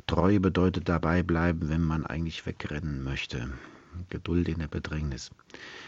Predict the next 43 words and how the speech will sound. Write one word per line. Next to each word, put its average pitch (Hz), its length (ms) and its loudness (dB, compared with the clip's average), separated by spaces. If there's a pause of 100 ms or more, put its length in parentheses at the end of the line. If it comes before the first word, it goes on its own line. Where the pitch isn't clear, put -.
(100)
Ja, 90 120 8
und 85 60 10
das 80 180 4
kann 95 180 4
uns, 90 180 4
glaube 85 200 4
ich, - 160 -2
nur 85 120 6
gelingen, 98 380 8
so 90 140 6
die 78 160 2
Geduld 98 560 8
in 82 80 2
der 80 100 2
Bedrängnis 92 520 4
und 80 140 4
die 76 200 -2 (500)
Freude, 87 720 6
die 78 100 2
Fröhlichkeit 92 540 6
in 80 60 4
der 71 160 2
Hoffnung, 90 400 2
wenn 82 160 4
wir 78 140 0
eben 80 160 0
beharrlich 73 460 -2
im 78 60 -2
Gebet - 640 -4
bleiben. 71 480 -2 (560)
Wenn 78 220 0
wir 82 140 2
also 80 280 2
mit 71 240 0
dem, 82 340 4 (260)
der 73 100 -2
uns 76 120 -4
berufen 78 540 -2
hat, - 460 -6
im 76 140 -4
Gespräch - 560 0
bleiben, 78 440 -2 (600)
in 76 400 0